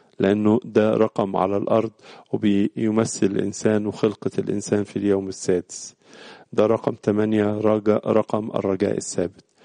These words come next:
يعطينا مسيحنا أن نعيش في هذا الرجاء، ونعيش في الثمان درجات دول، بس مش في الصوم الكبير، لكن بنعيشهم طول حياتنا الروحية، بنتمتع بيهم. أنصحك أنك تكتبهم قدامك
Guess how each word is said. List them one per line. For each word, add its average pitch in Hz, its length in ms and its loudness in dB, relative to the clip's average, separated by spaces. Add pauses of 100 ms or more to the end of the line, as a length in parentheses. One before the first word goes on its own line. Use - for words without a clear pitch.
(440)
يعطينا 117 500 4
مسيحنا 131 840 0
أن 110 60 -2
نعيش 107 380 0
في 107 180 -4
هذا 104 300 2
الرجاء، 104 500 2 (480)
ونعيش 107 420 2
في - 60 -6
الثمان 104 600 -2 (160)
درجات 107 540 2
دول، 110 280 4 (160)
بس 120 360 -2
مش 104 220 -2
في - 100 -8
الصوم 104 340 -2
الكبير، 98 580 0 (360)
لكن 107 260 -2
بنعيشهم 104 680 0 (340)
طول 127 240 4
حياتنا 107 520 2
الروحية، 107 680 0 (420)
بنتمتع 110 680 0
بيهم. 107 440 0 (380)
أنصحك 120 520 0
أنك 104 240 0
تكتبهم - 680 -2
قدامك 113 760 0